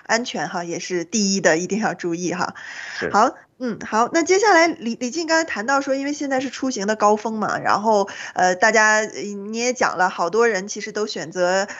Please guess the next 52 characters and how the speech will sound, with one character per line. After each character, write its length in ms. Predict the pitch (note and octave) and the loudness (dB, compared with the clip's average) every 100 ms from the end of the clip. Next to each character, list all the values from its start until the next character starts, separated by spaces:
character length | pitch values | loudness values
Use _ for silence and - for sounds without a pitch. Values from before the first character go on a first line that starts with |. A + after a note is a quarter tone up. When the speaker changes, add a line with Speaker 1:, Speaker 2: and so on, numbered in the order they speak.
| - | -8
Speaker 1:
呃， 160 | - | -6
这 140 | A2 G3 | -4 0
个 140 | F3+ | 0
road 220 | F3 A3+ | 2 2
trip 320 | B3+ F4 C#4 F3+ | 2 2 2 4
啊， 120 | B2+ | 2
对 120 | F3+ | 0
不 60 | D#3 | 0
对？ 220 | D#3+ C#3 - - | 2 2 -2 -6
啊， 120 | - | -2
也 140 | D#3+ F3 | 0 2
会 120 | A3 | 2
出 180 | G#3+ A3 | 2 0
去 100 | A#3+ | 2
玩 180 | F3+ | 4
儿 160 | G#2 F3+ | 6 6
啊 140 | A#3 B3 | 6 4
什 140 | F#3+ | -2
么 100 | E3+ | -2
的， 160 | F3 F3 - - - | 0 0 -6 -20 -12
现 200 | A3 G3+ | -6 0
在 100 | G3 | 2
又 120 | G3 | 2
是 120 | G3+ | -2
夏 260 | G#3+ C#4+ F#3+ | -2 -2 -2
天 300 | - F3+ E3+ | -4 -6 -4
哈， 220 | G#3 E3+ | -2 -2
但 220 | F3+ A3 | 0 -2
是 240 | A3+ A3 G#3 | 0 -2 2
在 200 | A3+ A3 | 4 4
路 220 | C#4 C4 | 2 0
上 220 | B3 G3 | -2 -2
冷 160 | F#3 F#3 | -4 -4
气 180 | - C#4 | -2 -2
突 160 | - | 0
然 160 | G#3 G#3+ | 0 2
坏 160 | A3+ G3+ | 2 2
了 100 | F#3 | 0
怎 120 | B2 | -4
么 100 | A#1 | 0
办？ 300 | G3 E3+ - _ _ _ _ _ | 2 2 0 _ _ _ _ _
Speaker 2:
对， 320 | - A#2+ - _ _ - | 2 2 0 _ _ -6
这 260 | E3+ E3+ | -2 0
个 160 | C#3+ D3+ | 0 -2
呢， 420 | C3 A#2 A2 G#2+ - - - _ _ | -2 -4 -4 -6 -14 -20 -20 _ _
呃， 240 | A2 G#2+ A2+ | -2 0 0
那 100 | B2+ | 0
么 120 | A2 | 0
说 220 | A#2+ G#2+ | 0 0
吧， 300 | G2 E2+ - - | 0 -4 -8 -4
呃， 500 | G#2+ G2 F#2 F2+ | 0 2 2 0
Speaker 1:
嗯。 80 | F2+ | -4